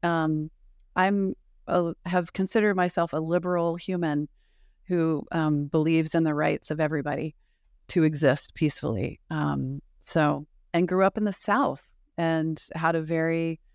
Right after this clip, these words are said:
uh, different experience with my family, having different beliefs. And I was always the one that stood out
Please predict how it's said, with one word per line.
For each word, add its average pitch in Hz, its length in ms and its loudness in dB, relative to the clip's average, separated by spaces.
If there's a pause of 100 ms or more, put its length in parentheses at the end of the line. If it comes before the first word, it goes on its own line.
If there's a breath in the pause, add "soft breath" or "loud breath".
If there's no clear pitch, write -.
(440)
uh, 156 380 -4 (180)
different 208 340 2
experience 151 440 -2
with - 100 -8
my 156 100 0
family, 156 460 0
having 160 300 0
different 165 340 -2
beliefs. 143 500 -6
And 147 140 -2
I 151 140 0
was 156 180 -2
always 170 400 2
the 165 100 0
one 151 200 2
that 143 160 -4
stood 151 320 -4
out 151 400 0